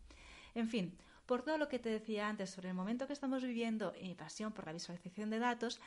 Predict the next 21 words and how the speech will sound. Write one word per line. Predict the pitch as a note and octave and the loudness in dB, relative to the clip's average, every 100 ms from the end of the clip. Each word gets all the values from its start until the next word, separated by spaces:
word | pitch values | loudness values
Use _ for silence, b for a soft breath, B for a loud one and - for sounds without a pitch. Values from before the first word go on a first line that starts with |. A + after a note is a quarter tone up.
| B B | B B
la | A#3+ | -2
noticia | A#3+ A#3+ C4+ C4 | 0 -2 0 4
de | B3+ | 4
hoy | C4 - | 4 0
es | - A3 - | -2 -2 -2
que | G3+ - | -4 -2
este | G#3 B3 | -2 -4
podcast | A#3 B3 - C4+ - - | -2 -2 0 -2 -2 -4
pivota | A#3+ D#4 E4 F4 - | -2 -2 -2 -4 -2
un | D#4+ | -4
poco. | - F3 - - B B B B B | 0 -2 -2 -12 B B B B B
A | G#3 | 0
partir | A3 A3+ C4+ | 2 0 0
de | C4+ | 2
ahora | C4+ D4+ | 4 2
se | C#4+ G#3 | 0 0
centra | A3+ A3+ A3+ - | 0 0 -4 -4
más | A3+ C4 C#4+ | 0 0 0
en | A3 A3 | -2 -2
las | G3 | -4
visualizaciones. | G3+ F#3+ F#3 F3+ E3+ F3 E3 F3 | -6 -6 -6 -8 -8 -8 -8 -10